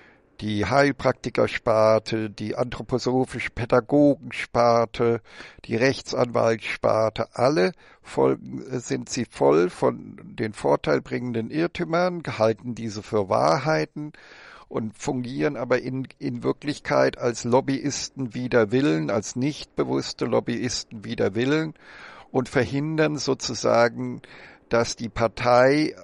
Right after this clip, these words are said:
ein Profil bekommt, das wirklich einen herausragenden Durchbruch bringt, denn nämlich es gibt nur noch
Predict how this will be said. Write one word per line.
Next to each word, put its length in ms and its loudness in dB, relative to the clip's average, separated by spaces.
ein 220 2
Profil 520 -4
bekommt, 560 0
das 280 0
wirklich 840 -6
einen 320 0
herausragenden 1600 2
Durchbruch 580 -2
bringt, 400 -6
denn 140 0
nämlich 380 -8
es 140 -12
gibt 260 -8
nur 120 -2
noch 220 -2